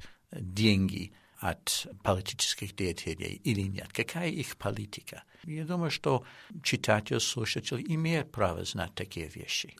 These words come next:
Я думаю, что слушатель должен не слушать таинственные, э, источники информации, если непонятно, кто, э, выступает, если непонятно, какие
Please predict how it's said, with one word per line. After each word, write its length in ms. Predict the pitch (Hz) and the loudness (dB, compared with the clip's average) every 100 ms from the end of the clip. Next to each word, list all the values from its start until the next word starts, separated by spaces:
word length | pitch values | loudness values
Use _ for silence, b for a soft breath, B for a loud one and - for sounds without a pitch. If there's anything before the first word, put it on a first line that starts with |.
| - | -6
Я 120 | - 92 | -2 2
думаю, 340 | 98 98 110 | 4 4 4
что 240 | - - | 2 0
слушатель 800 | - - 110 98 113 - 131 143 B B _ _ _ | 0 2 2 2 0 0 0 -2 B B _ _ _
должен 500 | - 95 107 101 110 | 0 8 8 8 4
не 220 | 101 107 113 | 4 6 6
слушать 720 | - 110 139 - - - - b b b _ - | 6 6 4 4 0 -2 -10 b b b _ -8
таинственные, 1120 | - 95 120 120 - 101 95 95 92 90 87 | -2 2 4 4 4 4 6 6 4 4 2
э, 400 | 98 - 85 85 | -4 -8 -6 -4
источники 760 | - - 110 98 - 98 - 101 | -2 2 2 2 -2 -4 -2 -2
информации, 800 | 110 143 156 175 139 - 98 - B B B | 2 4 4 4 4 0 0 -10 B B B
если 380 | 101 92 - 95 | -2 0 0 0
непонятно, 840 | 98 107 - 101 101 95 110 85 - B _ - | 2 0 2 4 6 4 2 -2 -4 B _ -12
кто, 500 | - 110 98 90 - B B _ | 4 8 10 8 4 B B _
э, 280 | 92 85 85 | -6 -4 -4
выступает, 760 | 87 101 - 98 - 92 131 | 2 2 2 -2 -4 -4 -2
если 340 | 120 - 110 101 - | -2 -4 -6 -10 -10
непонятно, 840 | 123 110 107 104 95 95 92 - 92 | -6 0 0 0 0 0 -2 -2 -4
какие 580 | - 95 - 110 90 | -4 -4 2 4 4